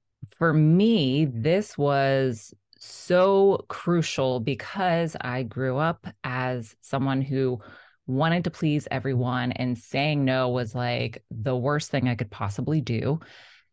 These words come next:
And that, of course, ate up a lot of my time doing things for others versus myself and things that weren't necessarily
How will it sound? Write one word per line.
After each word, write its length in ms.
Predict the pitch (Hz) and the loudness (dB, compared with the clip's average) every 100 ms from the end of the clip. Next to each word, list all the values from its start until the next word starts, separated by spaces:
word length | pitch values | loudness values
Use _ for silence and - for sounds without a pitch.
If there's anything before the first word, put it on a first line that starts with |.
| _ - | _ -2
And 160 | 156 | 0
that, 300 | 147 135 143 | 2 0 -2
of 100 | 156 | -4
course, 400 | - 143 135 160 - _ 139 | -4 0 0 -2 -8 _ -2
ate 180 | 135 - | -2 -2
up 220 | 123 135 - | -6 -4 -4
a 60 | |
lot 260 | 127 123 123 | -2 0 -2
of 140 | 113 | -2
my 180 | 131 117 | -2 -2
time 460 | 107 - 160 160 143 113 | -6 -4 -2 0 0 0
doing 380 | 151 170 156 | 0 2 0
things 440 | - - 139 131 110 | 0 -2 0 0 -2
for 300 | - 113 - | -4 -6 -2
others 520 | 160 185 135 127 135 - | -2 0 0 -2 -6 -4
versus 440 | 127 117 123 113 | -4 -4 -6 -4
myself 1160 | 123 113 - - - 180 143 127 208 - - - _ _ _ - | -4 -4 -8 -10 -2 2 2 2 0 -4 -16 -20 _ _ _ -2
and 180 | 165 165 | 2 2
things 360 | - 165 170 | 2 0 0
that 220 | 170 143 - | 0 -2 -2
weren't 360 | 139 185 - | -2 -2 -2
necessarily 1080 | 143 139 - 123 - 139 135 131 135 127 | -2 -4 -4 -8 -2 0 0 0 0 0